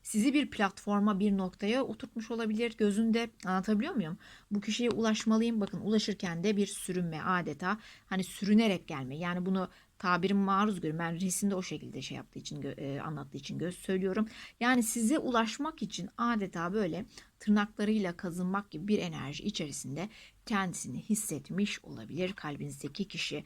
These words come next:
Birçoğunuz için dediğim gibi bu size ulaşmakla ilgili olduğunu düşünüyorum. Çünkü sizin kartınız tılsım dokuzusu çıkmıştı ve imparatoriçe kartı onun üst kartıdır. Bakın bu kart, bunlar da birbirine bakıyor. Yani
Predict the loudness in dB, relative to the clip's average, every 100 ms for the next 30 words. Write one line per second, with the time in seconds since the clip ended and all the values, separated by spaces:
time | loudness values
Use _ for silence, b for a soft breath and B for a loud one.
0 | B B B -2 2 6 6 4 4 4
1 | 6 4 2 2 0 0 0 0 2 4
2 | 2 0 -6 -8 -8 -8 -4 -2 0 2
3 | 0 2 2 4 2 0 2 0 -2 B
4 | B -2 4 4 4 0 0 -4 -2 -4
5 | -2 0 2 2 -2 -6 -6 0 0 0
6 | 0 2 0 -2 -4 -4 -4 -4 -2 -2
7 | 0 -2 -2 -6 0 2 2 -2 -4 -10
8 | -10 -10 -8 -4 -4 -2 -4 -4 -4 -4
9 | -6 -6 -2 0 0 0 0 0 0 -4
10 | -6 -6 -4 0